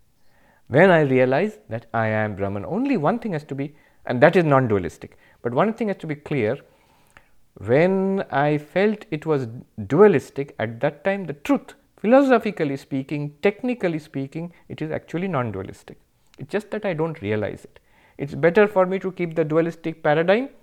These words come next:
and practice accordingly, knowing, keeping in mind, holding on to the ultimate reality that it is non-dualistic ultimately,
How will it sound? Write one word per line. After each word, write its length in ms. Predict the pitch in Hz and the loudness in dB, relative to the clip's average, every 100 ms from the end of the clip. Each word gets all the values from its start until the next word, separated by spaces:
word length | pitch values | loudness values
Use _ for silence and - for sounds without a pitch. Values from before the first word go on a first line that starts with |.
| _ - | _ -12
and 180 | 135 127 | -8 2
practice 360 | 143 143 175 | 2 2 -2
accordingly, 680 | 165 175 185 190 196 233 - _ _ - | 0 2 2 2 -4 -6 -8 _ _ -10
knowing, 540 | 139 156 202 208 135 - | -4 4 6 6 4 -4
keeping 400 | 175 180 226 214 | -6 0 2 2
in 180 | 170 | 0
mind, 380 | 131 127 120 117 - _ - _ _ _ _ - | 0 -2 -4 -8 -12 _ -20 _ _ _ _ -16
holding 440 | - 131 156 190 165 | -4 0 0 0 -2
on 160 | 156 | -4
to 100 | 147 | -6
the 100 | 139 | -2
ultimate 440 | 135 131 139 135 131 | -2 -2 -6 -6 -6
reality 380 | 123 131 139 139 | -4 -4 -8 -8
that 220 | 131 143 _ _ | -8 -10 _ _
it 200 | - 120 | -10 -2
is 180 | 156 175 | 0 0
non-dualistic 640 | 135 113 104 92 95 - - | 0 -2 -4 -6 -8 -12 -12
ultimately, 540 | - - - - 143 | -12 -14 -18 -20 -20